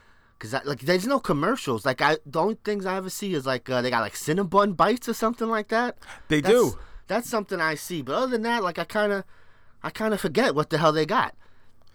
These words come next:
Speaker 2: Well, they got, I, my, at least my Taco Bell, like I said, ten different items, and, and I tried each and every one of them. So go check that out right now. And something that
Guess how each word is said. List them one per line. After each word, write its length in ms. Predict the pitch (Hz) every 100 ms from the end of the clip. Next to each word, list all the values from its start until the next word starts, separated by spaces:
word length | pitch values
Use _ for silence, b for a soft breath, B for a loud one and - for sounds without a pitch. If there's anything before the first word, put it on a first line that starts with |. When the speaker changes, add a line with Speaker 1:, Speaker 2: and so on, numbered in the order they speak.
| b b b
Speaker 2:
Well, 160 | 151 156
they 200 | 147 170
got, 280 | 170 165 - -
I, 140 | 135
my, 180 | 123 135
at 80 | 165
least 180 | 175
my 180 | 151 185
Taco 320 | 185 170 180
Bell, 180 | 175 180
like 180 | 139 147
I 80 | 147
said, 240 | 190 139
ten 220 | - 160 175
different 300 | 175 165 147
items, 420 | 160 175 202 147
and, 220 | 139 127 b b b
and 140 | 113 139
I 100 | 165
tried 360 | - 175 170
each 200 | 160 156
and 80 | 170
every 200 | 160 147
one 200 | 135 151
of 60 | 156
them. 160 | 185
So 160 | 165 143
go 180 | 113 156
check 280 | - 156 -
that 200 | 147 139
out 220 | 143 135
right 240 | 131 131 123
now. 340 | 135 151 170 -
And 560 | 156 240 170 156 190 - - b b b b _ _ _
something 560 | - - 170 139 170 131 -
that 320 | 156 147